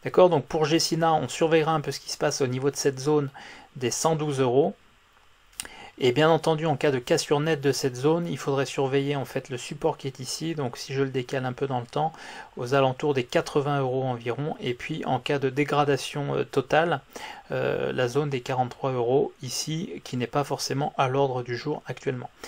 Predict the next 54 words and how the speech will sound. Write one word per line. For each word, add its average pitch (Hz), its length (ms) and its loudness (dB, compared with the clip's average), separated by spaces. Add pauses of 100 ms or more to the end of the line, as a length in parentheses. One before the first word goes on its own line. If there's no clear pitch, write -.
(220)
Pourquoi ? - 300 0
Parce 135 180 -4
qu'ici 139 400 -8
on 131 100 -2
a 120 60 -4
un 117 120 -8
double 143 340 -2
bottom, 151 480 0 (480)
une 127 100 -6
formation 131 640 -4
en 117 60 -2
double 143 320 0
creux 131 220 -2
ici, 120 340 -6 (340)
et 131 60 -10
généralement 151 520 2
ce 139 60 -6
qui 123 140 -8
se - 80 -10
passe, 156 240 0
c'est 131 160 -4
que 127 100 -12
le 123 80 -2
milieu 147 320 -2
de 147 60 -6
cette 135 200 -2
zone 135 200 -2
de 135 80 -4 (100)
double 139 320 0
creux 156 240 -2
devient 135 340 -2
une 131 140 -6
zone 143 220 -2
de 127 80 -6
support 139 360 -6
importante 127 480 -6
également. 127 440 -2 (420)
Donc 123 160 -6
en 117 80 2
fait 143 240 2
pour 127 260 0
Gecina, 131 640 2
on 127 140 -2
a 131 60 0
une 131 100 -2
zone 151 240 -2
de 143 80 -2
support 139 380 -2
importante 131 520 -4
entre - 280 -8
soixante-dix 127 640 -4
euros 127 340 -2
et 143 200 -2
quatre-vingts 131 540 -4